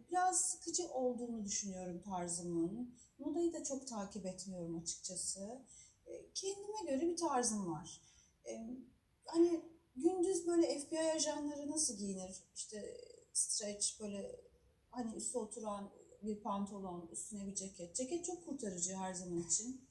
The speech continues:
Her ortama girerken beni kurtarıyor. Ve topuklu ayakkabı denen şeyden çok sıkıldım. Ee, hani siyahtan buralara geldik ama birden böyle hani kendi tarzımı size açıyorum.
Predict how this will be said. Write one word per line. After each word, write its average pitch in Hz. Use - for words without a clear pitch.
Her 339
ortama 262
girerken 180
beni 175
kurtarıyor. 185
Ve 370
topuklu 339
ayakkabı 302
denen 302
şeyden 320
çok 302
sıkıldım. 190
Ee, 247
hani 269
siyahtan 320
buralara 311
geldik 294
ama 220
birden 277
böyle 269
hani 285
kendi 277
tarzımı 254
size 247
açıyorum. 196